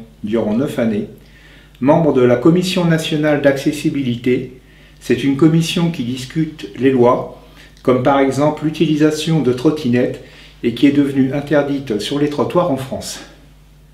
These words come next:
Durant son service militaire, entre mille neuf cent cinquante-six et mille neuf cent soixante-trois, il a été tireur d'élite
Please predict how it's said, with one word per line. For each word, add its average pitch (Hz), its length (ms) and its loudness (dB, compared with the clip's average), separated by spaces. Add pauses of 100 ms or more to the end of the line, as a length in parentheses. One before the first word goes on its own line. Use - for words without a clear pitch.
(880)
Durant 143 320 2
son 170 160 -4
service 165 440 0
militaire, 165 520 0 (240)
entre 123 260 -2
mille 151 160 2
neuf 151 140 0
cent 147 160 -4
cinquante-six 143 720 -2
et 120 40 2
mille 131 160 4
neuf 135 140 0
cent 147 180 -6
soixante-trois, - 920 -6 (840)
il 127 120 4
a 151 60 10
été 165 240 6
tireur 175 400 0
d'élite 123 420 0